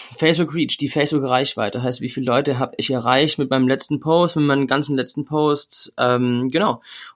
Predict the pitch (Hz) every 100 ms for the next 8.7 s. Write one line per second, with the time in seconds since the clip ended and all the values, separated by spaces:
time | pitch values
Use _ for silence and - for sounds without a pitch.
0 | _ 135 135 123 127 - - 185 117 147
1 | - - 147 - 135 143 165 139 - -
2 | 143 156 190 214 - 143 143 143 143 143
3 | 139 - - 156 180 190 175 - 147 -
4 | - 156 - 139 - - 131 131 - 117
5 | 117 120 - 208 254 - - - - -
6 | - - 139 131 131 127 127 127 143 156
7 | 139 135 131 - - 131 123 123 120 -
8 | - 117 113 113 113 - -